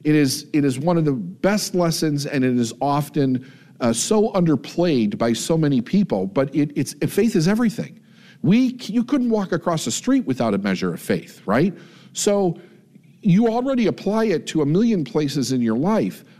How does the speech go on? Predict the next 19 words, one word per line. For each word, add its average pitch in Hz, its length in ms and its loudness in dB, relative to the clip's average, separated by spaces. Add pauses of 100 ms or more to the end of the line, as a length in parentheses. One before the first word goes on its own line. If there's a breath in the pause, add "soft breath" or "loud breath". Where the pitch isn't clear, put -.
(120)
Imagine 220 840 2
what 202 160 2
it 185 60 0
would 175 140 2
allow 147 360 0
you 151 200 0
to 135 100 2
do 151 260 0
if - 160 -4
you 151 80 -2
could 120 220 -2
stretch 180 640 -2
it 190 180 -2
into 143 640 2 (240 loud breath)
what 117 300 -2
true 196 480 2
faith 117 560 -2 (320 loud breath)
really 147 400 2
is. 120 460 -4